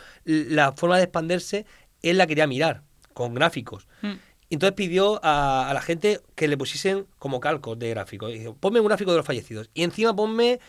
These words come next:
Speaker 1: otros y otros y otros". Y al final encontró una correlación, que no siempre quiere decir que, que encuentres la causa, pero él encontró una que era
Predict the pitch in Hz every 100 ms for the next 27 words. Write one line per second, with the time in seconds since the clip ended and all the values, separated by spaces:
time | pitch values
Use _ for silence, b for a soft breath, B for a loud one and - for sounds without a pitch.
0 | b b 185 170 104 - 170 190 131 180
1 | 190 143 143 139 151 208 226 208 202 208
2 | 190 190 185 180 180 185 175 - 202 277
3 | _ - 143 143 165 170 151 143 147 b
4 | b b b 151 147 165 151 135 131 131
5 | 131 127 127 120 120 143 160 143 151 165
6 | 143 147 160 190 196 180 180 165 139 147
7 | 185